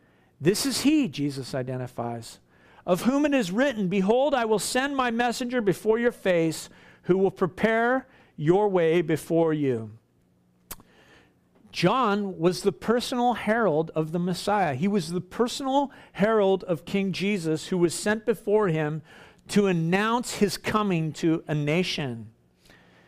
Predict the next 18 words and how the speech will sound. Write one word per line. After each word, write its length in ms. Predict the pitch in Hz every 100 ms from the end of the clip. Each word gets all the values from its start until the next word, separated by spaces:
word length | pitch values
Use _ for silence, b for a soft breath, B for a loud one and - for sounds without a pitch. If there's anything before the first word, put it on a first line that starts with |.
| b b b -
And 100 | 160
so 160 | 220
in 100 | 285
that 180 | 320 262
sense, 380 | - 196 196 196
John 320 | - 214 254
was 340 | 226 220 - - b b b b b b
the 200 | 139 185
last 440 | 180 190 226 247 -
prophet 480 | 240 285 277 185
before 300 | - - 214
Jesus. 540 | 214 - 254 285 - -
That's 260 | 202 -
what 160 | 302 247
made 240 | 190 226
him 160 | 202 208
so 240 | - 214
great. 540 | 180 196 240 143 -